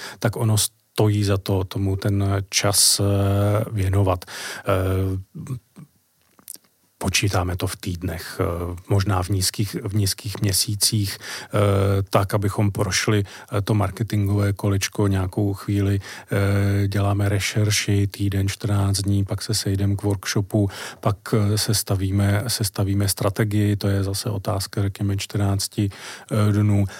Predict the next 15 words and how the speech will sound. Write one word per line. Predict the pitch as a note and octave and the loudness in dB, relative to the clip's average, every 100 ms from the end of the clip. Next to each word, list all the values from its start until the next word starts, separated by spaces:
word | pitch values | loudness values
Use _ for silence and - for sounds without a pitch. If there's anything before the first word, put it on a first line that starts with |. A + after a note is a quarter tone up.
| - | -6
a | - | -6
pak | F#2 G#2+ - | 0 -2 0
se | - G#2 | 0 0
konečně | - G2 G2 - - G#2 G2 G2 G#2+ | 0 -2 -2 -4 0 2 2 0 -2
zavřeme | G2 F#2+ G2+ G#2 G2+ | 2 2 2 2 2
s | F#2+ | 0
kolegy | - G2 G2 G2 | -2 -2 -2 0
ve | F#2+ | 0
studiu | F2+ - G#2 G2 G2 G2+ G#2 | -2 0 0 2 2 2 2
a | G#2 F#2 | 2 0
začneme | F#2 F#2 - G2+ G2 F#2+ | -2 -4 -4 -2 0 -2
kreslit, | F#2 G#2 G2+ - G2+ | 0 0 0 0 0
začneme | F#2 F#2+ - G#2 G2 | 0 -4 -4 -2 -2
skicovat | - - F#2+ - G2 G2+ G2+ | -4 -6 -4 -2 2 0 0
a, | F#2 | -6